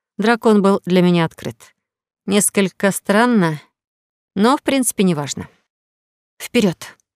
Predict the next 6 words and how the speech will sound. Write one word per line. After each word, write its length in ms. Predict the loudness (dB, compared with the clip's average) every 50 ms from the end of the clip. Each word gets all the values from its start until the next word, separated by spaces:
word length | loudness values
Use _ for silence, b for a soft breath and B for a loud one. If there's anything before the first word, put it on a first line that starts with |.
| _ _ _
приказала 600 | 0 0 0 2 0 0 0 2 4 4 4 4 4
я 180 | 2 2 0
коню 380 | 0 -2 -2 0 2 2 0 0
и 160 | -2 -4 -4
тронула 440 | -2 0 0 2 2 2 0 0 -2
поводья. 540 | _ -6 -6 -4 -6 -8 -8 -10 -12 -14